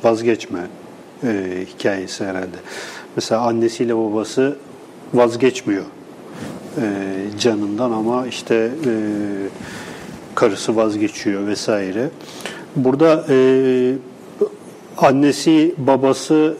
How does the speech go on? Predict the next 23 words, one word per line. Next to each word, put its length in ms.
e, 80
sanki 640
böyle 260
aslında 760
hani 320
geçmiş 420
şamanistik, 840
e, 180
kültürün 640
bir, 200
e, 420
sembolü 580
gibi 400
de 180
okunabilir 680
sanki. 480
Ne 120
düşünüyorsunuz 680
bu 60
konuda 340
yani? 280
Ne 180
söylenebilir? 840